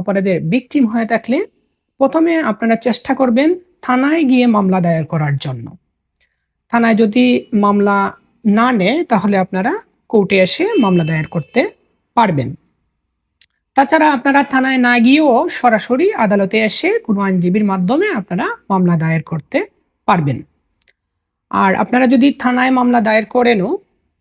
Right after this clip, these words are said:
তাহলে আপনারা মামলা দায়ের করার আগে অবশ্যই কোনো আইনজীবীর সাথে পরামর্শ করে মামলাটা দায়ের করবেন। কারণ আইনজীবীর সাথে পরামর্শ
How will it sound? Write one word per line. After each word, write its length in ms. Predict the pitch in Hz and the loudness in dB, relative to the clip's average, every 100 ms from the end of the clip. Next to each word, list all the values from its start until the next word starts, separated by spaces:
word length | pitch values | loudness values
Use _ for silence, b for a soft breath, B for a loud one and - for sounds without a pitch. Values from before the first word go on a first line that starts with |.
| _ | _
তাহলে 400 | 254 240 269 214 240 415 _ _ _ _ | -2 0 0 0 -2 -4 _ _ _ _
আপনারা 340 | 233 226 233 233 220 | -6 -2 0 2 0
মামলা 280 | 214 214 214 196 | 0 2 2 2
দায়ের 220 | 220 262 - | 2 0 -2
করার 240 | 262 254 - 196 | 0 0 0 -2
আগে 200 | 185 269 320 208 | 0 0 0 0
অবশ্যই 500 | 262 - - 320 392 381 | 0 -4 -2 0 0 -2
কোনো 180 | 240 208 285 440 _ _ 226 | -2 0 0 -4 _ _ 0
আইনজীবীর 420 | 233 226 254 269 - | 2 4 4 2 0
সাথে 260 | - 311 403 480 _ 262 | -4 -2 -4 -6 _ 2
পরামর্শ 500 | 269 302 311 294 - 269 - | 2 2 0 0 -2 -4 -2
করে 180 | 202 339 392 202 | 0 0 2 2
মামলাটা 340 | 170 165 170 151 | 0 0 -2 -2
দায়ের 200 | 143 143 147 | -4 -4 -6
করবেন। 300 | 135 131 - _ _ _ _ _ _ _ _ _ _ _ _ _ _ _ | -8 -8 -20 _ _ _ _ _ _ _ _ _ _ _ _ _ _ _
কারণ 320 | 247 233 220 214 202 - - | -2 2 2 2 0 -4 -2
আইনজীবীর 360 | 240 240 254 - | 2 4 4 2
সাথে 160 | 247 247 | -2 -2
পরামর্শ 420 | 254 240 262 - | 0 0 0 -2